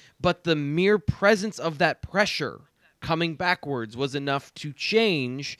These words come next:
the f-, the mechanics of the quarterback. And that is what we're talking about here. We're not talking about when there's a free runner and Sal Wormley just kinda shoves him at the last second so Clifford can run out of the pocket.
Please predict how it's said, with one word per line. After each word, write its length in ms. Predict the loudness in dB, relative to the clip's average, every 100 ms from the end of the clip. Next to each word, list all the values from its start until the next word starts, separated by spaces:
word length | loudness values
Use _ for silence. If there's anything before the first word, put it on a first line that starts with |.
| -20 -20 _
the 60 | -8
f-, 200 | -8 -8
the 80 | -6
mechanics 640 | -6 -6 0 2 2 0
of 60 | -4
the 60 | 2
quarterback. 680 | 4 6 4 -4 -8 -18 _ _ _ _ _ -8
And 240 | -6 -4 0
that 260 | 2 2 2
is 300 | 0 0 -8 -6
what 240 | -2 0
we're 80 | 0
talking 320 | 2 0 0
about 220 | -4 -6
here. 180 | -6 -8
We're 100 | -2
not 160 | -2 2
talking 320 | 2 2 2
about 240 | 4 4
when 260 | 2 0 -2 -12 _ 0
there's 180 | 2
a 60 | 0
free 300 | -4 -2 0
runner 520 | 4 4 4 0 -4 -10 _ _
and 180 | -6 -4
Sal 260 | 2 2 4
Wormley 440 | 2 2 0 0
just 180 | 0 0
kinda 220 | 0 0
shoves 440 | 0 2 0 0
him 120 | -4 -4
at 80 |
the 80 | -2
last 240 | -2 0 0
second 240 | -2 -4
so 100 | -6
Clifford 320 | -4 -6 -4
can 140 | -4 0
run 180 | 2
out 60 | 0
of 40 |
the 60 | -2
pocket. 480 | 2 2 2 -6